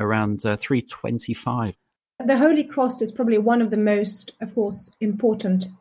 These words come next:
Speaker 2: relics in Christianity. One of the other ones is a crown of thorns. It was, it used to be,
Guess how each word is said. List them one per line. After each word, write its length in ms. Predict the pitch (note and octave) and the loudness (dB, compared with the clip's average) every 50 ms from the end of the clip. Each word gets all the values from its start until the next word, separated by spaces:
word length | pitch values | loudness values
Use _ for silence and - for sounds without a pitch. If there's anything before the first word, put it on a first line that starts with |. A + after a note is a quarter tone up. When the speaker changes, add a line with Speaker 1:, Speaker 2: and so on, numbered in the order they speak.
| _ _ - | _ _ -2
Speaker 2:
relics 680 | F#3+ G3 F#3+ F3+ E3+ F3 F#3 - - - - - - - | 2 4 4 4 4 0 -2 -6 -10 -10 -10 -10 -4 0
in 220 | G#3+ G3 F#3+ F#3 | 2 4 4 4
Christianity. 880 | - G3 F#3 - - - B3 A#3 A#3+ A3+ G3+ G#3 - - F3+ F3 F#3+ G#3 - - - | 2 0 -2 0 2 4 6 6 6 6 4 2 0 0 2 2 2 0 -2 -6 -12
One 280 | F#3 F3+ G#3+ A3 G#3+ | -8 -2 0 2 2
of 60 | G#3 F#3+ | 4 6
the 80 | G#3+ | 6
other 160 | G3+ G3 G#3 | 6 6 6
ones 240 | G3 F#3+ F#3 F#3+ F#3+ | 6 6 6 4 4
is 140 | G3 F#3 - | 2 0 -4
a 40 | F#3+ | -6
crown 300 | - - A3 G3 F#3+ F#3 | -4 0 2 4 4 4
of 80 | F#3 | 2
thorns. 720 | F#3 - - A#3+ A#3 G#3 F3+ E3+ C3+ D#3+ F#3 F#3 - - - | 0 0 2 4 4 4 2 0 -2 -6 -6 -8 -10 -12 -10
It 60 | - | -6
was, 320 | G3 F#3+ G3 F#3 F3+ F#3 - - - | -2 0 0 0 0 -2 -6 -10 -10
it 160 | - G3 F#3 F#3 | -10 -8 -4 0
used 260 | F#3+ G3+ F#3+ - - | 0 0 0 0 -2
to 60 | - | 0
be, 240 | F#3+ G3 F3+ F3+ F3+ | 2 4 4 4 4